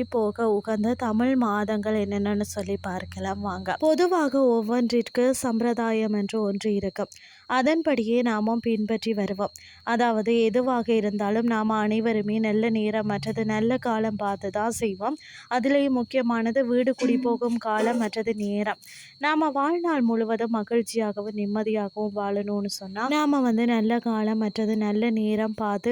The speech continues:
வீடு குடி போக வேண்டியது அவசியம். எனவே இந்த பதிவுல வந்து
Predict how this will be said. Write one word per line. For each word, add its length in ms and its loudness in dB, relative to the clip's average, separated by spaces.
வீடு 320 2
குடி 280 -2
போக 320 -2
வேண்டியது 460 -2
அவசியம். 580 -4
எனவே 480 2
இந்த 260 2
பதிவுல 380 0
வந்து 240 -2